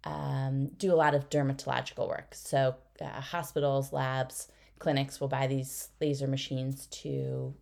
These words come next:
um, you know, get rid of birthmarks, um, or do tattoo removal, or, um, a lot of, like, aesthetic work, like wrinkle removal. So as Dan was telling, you know, family and friends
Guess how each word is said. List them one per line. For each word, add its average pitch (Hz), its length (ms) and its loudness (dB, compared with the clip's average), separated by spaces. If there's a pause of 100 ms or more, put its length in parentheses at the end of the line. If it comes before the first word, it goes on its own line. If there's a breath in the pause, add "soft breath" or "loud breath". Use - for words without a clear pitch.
(120)
um, 131 440 -14 (360)
you 143 100 -6
know, 135 240 -6 (340)
get 147 160 -8
rid 143 120 -4
of 156 200 -8
birthmarks, - 760 -6 (100)
um, 131 420 -4 (500 loud breath)
or 143 200 6
do 151 180 0
tattoo 147 500 -6
removal, 131 680 0 (320 loud breath)
or, 131 680 2 (260)
um, 123 500 -12 (140)
a 147 60 0
lot 139 180 2
of, 135 220 -2
like, 127 200 -2 (100)
aesthetic 139 520 -2
work, - 240 -4
like - 200 -4
wrinkle 139 300 -2
removal. 127 540 -6 (520 loud breath)
So 147 600 6
as 156 220 0
Dan 143 300 4
was 139 120 2
telling, 139 600 0
you 143 100 -2
know, 117 120 -2
family 127 420 -4
and 127 140 -4
friends 127 560 -4